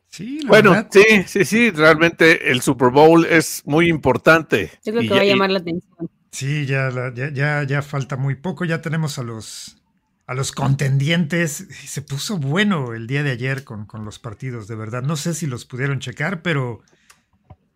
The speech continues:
Speaker 2: eh, hubo decepciones y hubo sorpresas, pero
Speaker 3: Déjame terminar de dar las cuentas regresivas.
Speaker 2: ¿Cuenta regresiva? ¿De qué?
Speaker 3: Sí,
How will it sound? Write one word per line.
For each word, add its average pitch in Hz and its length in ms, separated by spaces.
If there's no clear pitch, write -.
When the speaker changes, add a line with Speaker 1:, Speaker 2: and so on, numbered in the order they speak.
Speaker 2:
eh, 233 180
hubo 269 420
decepciones 269 920
y 175 140
hubo 185 360
sorpresas, 220 880
pero 139 520
Speaker 3:
Déjame 226 280
terminar 180 340
de 175 80
dar 170 140
las 156 160
cuentas 160 260
regresivas. 101 800
Speaker 2:
¿Cuenta 202 240
regresiva? 147 720
¿De 123 140
qué? - 120
Speaker 3:
Sí, 139 300